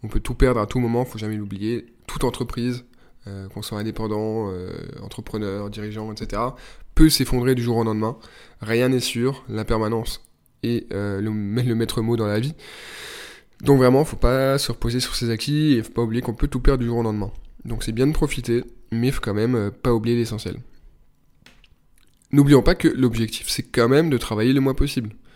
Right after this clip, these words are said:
Euh, voilà, je vais pas te dire quand même, euh, ouais, euh, au final, oublie tout, euh, <laughs> va travailler trente-cinq heures.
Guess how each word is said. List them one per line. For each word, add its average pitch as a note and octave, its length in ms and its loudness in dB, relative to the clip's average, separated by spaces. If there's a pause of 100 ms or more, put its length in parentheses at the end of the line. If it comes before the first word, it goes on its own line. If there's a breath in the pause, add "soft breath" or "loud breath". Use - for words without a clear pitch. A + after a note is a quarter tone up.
(300 soft breath)
Euh, G2 480 -10
voilà, F#2+ 220 -6
je G#2+ 80 -12
vais - 60 -14
pas G2 120 -6
te - 100 -8
dire G#2 200 -6
quand G#2 100 -4
même, A2 200 -2
euh, F#2+ 120 -4
ouais, G#2 120 -4
euh, A2 280 -4 (360)
au A2 120 -4
final, B2 320 0
oublie A#2+ 240 0
tout, C#3 300 4
euh, A2+ 140 2
<laughs> A2+ 100 -6
va A#2+ 140 -2
travailler A#2+ 260 0
trente-cinq A#2+ 380 -4
heures. G#2 140 -10